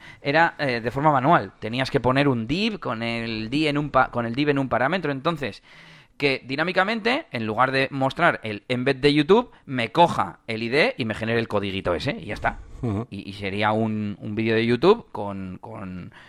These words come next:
Speaker 1: que es que en realidad lo que hace es un div con la imagen destacada de YouTube y un play. Y cuando clicas en el play, ya carga el vídeo.
Speaker 2: Ujú.
Speaker 1: Entonces,
Speaker 2: Mola.
Speaker 1: pues bueno, al menos os dejo <laughs> el snippet este de, de YouTube en, en, no sé si como, como snippet en el propio post, ¿no? Me imagino.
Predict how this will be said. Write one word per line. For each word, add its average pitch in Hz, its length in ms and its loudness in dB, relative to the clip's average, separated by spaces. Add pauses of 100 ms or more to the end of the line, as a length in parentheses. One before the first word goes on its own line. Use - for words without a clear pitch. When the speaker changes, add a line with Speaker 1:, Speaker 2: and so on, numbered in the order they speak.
(120)
Speaker 1:
que 135 100 -4
es - 80 -6
que 139 80 0
en 120 40 -2
realidad 127 240 4
lo 151 160 4
que 123 80 2
hace 139 240 2
es 156 100 -2 (280)
un 143 200 0
div 185 280 4
con 120 160 2
la 110 100 4
imagen 113 520 0 (120)
destacada 110 640 -2
de 131 140 4
YouTube 160 400 2
y 131 100 0
un 123 160 2
play. 147 280 4 (420)
Y 92 80 -16
cuando 92 320 -12
clicas 98 340 -4
en 117 60 -2
el 127 140 2
play, 185 280 2
ya 135 180 2
carga 143 320 2
el 107 100 -4
vídeo. 95 320 -6 (240)
Speaker 2:
Ujú. 127 260 0 (440)
Speaker 1:
Entonces, - 460 -16 (300)
Speaker 2:
Mola. 92 160 -4
Speaker 1:
pues 156 120 2
bueno, 156 200 4
al 147 160 4
menos 190 240 4
os 151 100 2
dejo 147 400 0 (240)
<laughs> - 160 -18
el 131 220 -4
snippet 135 400 -4
este 131 240 -4
de, 120 480 -2
de 113 160 -2
YouTube 120 300 -2
en, 104 400 -6
en, - 560 -16
no 107 120 -8
sé 131 160 -4
si 113 180 -6
como, 101 500 -2
como 104 220 -8
snippet 113 360 -4
en 107 140 -6
el 101 80 -8
propio 107 260 -4
post, 123 240 -4
¿no? 180 100 -6
Me 143 120 -10
imagino. 95 340 -10